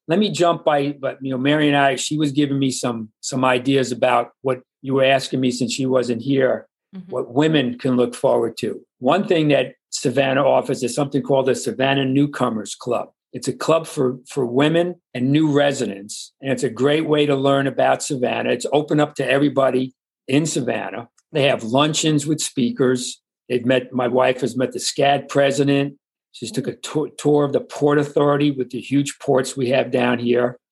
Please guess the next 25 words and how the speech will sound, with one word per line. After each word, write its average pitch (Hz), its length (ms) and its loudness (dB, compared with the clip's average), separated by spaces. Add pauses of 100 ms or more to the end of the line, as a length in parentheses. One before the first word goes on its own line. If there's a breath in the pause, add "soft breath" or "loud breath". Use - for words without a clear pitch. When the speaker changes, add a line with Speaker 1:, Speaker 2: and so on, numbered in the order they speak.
(120)
Speaker 1:
You 131 80 0
know, 120 40 2
they 120 120 2
have 120 160 0
trips, - 640 -2 (200)
you 117 120 -14
know, 107 80 -16 (120)
with 123 160 -2
the 107 80 -6
lear-, 131 340 0
the 117 160 -4
Learning 139 380 4
Center. 135 500 0 (200)
So 127 120 -8
that's 147 320 2
one 151 300 2
thing. 117 220 -2
So 117 160 -4
if 113 100 -4
you're 123 120 2
new 160 240 4
to 160 140 -2
the 123 180 2
area, 120 180 0
which, 127 200 -2